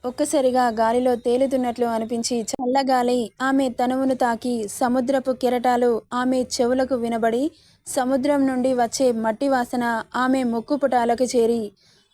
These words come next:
అతను ఎక్కడికి తీసుకొచ్చాడో అర్థమవుతుంది అంజలికి. కానీ అంత పైన కూర్చుంటే భయం వేస్తుంది. ఆమెను వదిలి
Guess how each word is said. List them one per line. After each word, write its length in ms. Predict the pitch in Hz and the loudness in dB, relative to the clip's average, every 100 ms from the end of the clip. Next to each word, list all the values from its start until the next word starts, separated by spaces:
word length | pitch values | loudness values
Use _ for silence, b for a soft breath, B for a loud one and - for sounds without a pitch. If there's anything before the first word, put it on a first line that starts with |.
| - | -10
అతను 440 | 262 277 277 262 - | -4 0 0 0 -2
ఎక్కడికి 400 | 240 240 285 277 | -4 0 0 0
తీసుకొచ్చాడో 720 | 240 254 254 285 - 247 233 233 | -2 -4 -2 -2 0 0 2 2
అర్థమవుతుంది 760 | 220 214 254 247 226 226 226 220 | 2 0 0 -2 -2 -4 -2 -4
అంజలికి. 640 | 214 240 226 226 214 - b b b _ | -2 -2 -2 -4 -6 -8 b b b _
కానీ 460 | 262 254 254 240 - _ 240 | -4 -2 -2 -4 -8 _ -4
అంత 220 | 254 262 | -2 0
పైన 360 | 247 240 262 277 | -2 -2 0 -2
కూర్చుంటే 520 | 277 254 254 240 240 | -2 -4 -2 0 0
భయం 340 | 208 220 262 | 0 -2 0
వేస్తుంది. 500 | 254 254 247 233 226 220 b - | 0 0 -2 -2 -2 -4 b -6
ఆమెను 300 | 262 277 277 | 0 2 2
వదిలి 400 | 240 233 247 254 | 2 2 2 0